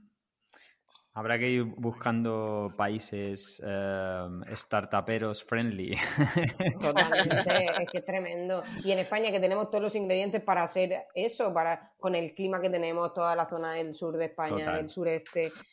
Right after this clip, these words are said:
Speaker 2: que podríamos atraer un montón de gente para, ahora con el teletrabajo.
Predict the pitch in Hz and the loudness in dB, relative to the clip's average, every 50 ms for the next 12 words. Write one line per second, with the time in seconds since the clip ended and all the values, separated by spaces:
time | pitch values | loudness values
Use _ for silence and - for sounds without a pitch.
0 | _ _ - - 170 180 175 175 175 180 185 190 190 208 196 170 185 175 170 170 | _ _ -4 0 2 4 6 6 6 4 4 2 2 0 0 0 2 4 4 4
1 | 180 185 190 180 170 170 190 190 185 180 180 190 190 180 - 196 190 185 180 185 | 2 2 0 -2 -2 0 0 0 0 -2 -2 -4 -4 -2 0 2 2 4 4 4
2 | 180 180 - 190 185 190 190 180 190 190 180 180 180 196 180 175 170 175 170 170 | 2 2 2 2 4 4 4 2 2 0 0 0 2 2 2 2 4 2 2 4
3 | 180 185 185 185 - 208 202 202 | 4 4 2 2 -2 -4 -6 -6